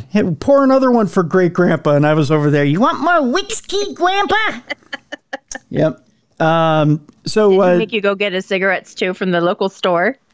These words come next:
Speaker 1: Oh, I just unroll them out of his sleeve. <laughs> Yeah. <laughs> I just take 'em, pound 'em on the table for him, and then I'd take one out for him, and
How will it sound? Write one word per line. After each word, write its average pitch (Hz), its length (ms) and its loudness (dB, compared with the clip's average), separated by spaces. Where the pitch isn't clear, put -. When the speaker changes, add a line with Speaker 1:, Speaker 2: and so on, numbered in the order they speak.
Speaker 1:
Oh, 269 80 2
I 175 160 0
just 151 260 -2
unroll 156 360 0
them 139 120 2
out 131 140 0
of 139 60 -4
his - 100 -10
sleeve. - 600 -10
<laughs> - 100 -20
Yeah. 392 260 -6
<laughs> - 240 -2
I - 120 -2
just - 380 -6
take 175 240 0
'em, 151 220 2
pound 185 320 0
'em 180 80 2
on 175 140 0
the 156 80 2
table 190 340 0
for 196 340 2
him, 214 80 4
and 185 80 2
then 180 60 2
I'd 165 200 0
take 175 220 0
one 180 160 2
out 175 220 0
for 185 260 0
him, 214 160 2
and 135 260 0